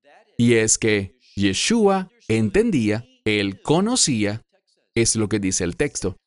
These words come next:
exactamente lo que ellos estaban pensando. ¿Y qué estaban pensando? Ya lo comentamos. Ellos presenciaron un milagro y lo sabían. Ellos sabían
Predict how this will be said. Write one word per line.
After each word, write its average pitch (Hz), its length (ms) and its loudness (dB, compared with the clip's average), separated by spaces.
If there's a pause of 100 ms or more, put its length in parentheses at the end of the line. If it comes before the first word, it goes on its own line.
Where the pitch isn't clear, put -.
(120)
exactamente 165 1040 0
lo 139 100 2
que 104 220 0
ellos 95 260 -2
estaban 82 420 -4
pensando. 98 560 -2 (840)
¿Y 135 40 2
qué 302 160 2
estaban 135 320 2
pensando? 107 640 0 (480)
Ya 247 100 4
lo 277 100 2
comentamos. 269 680 0 (340)
Ellos 113 380 0
presenciaron 190 800 2
un 214 120 0
milagro 160 760 0 (540)
y 107 120 4
lo 95 160 4
sabían. 113 680 0 (460)
Ellos 131 380 4
sabían 147 840 0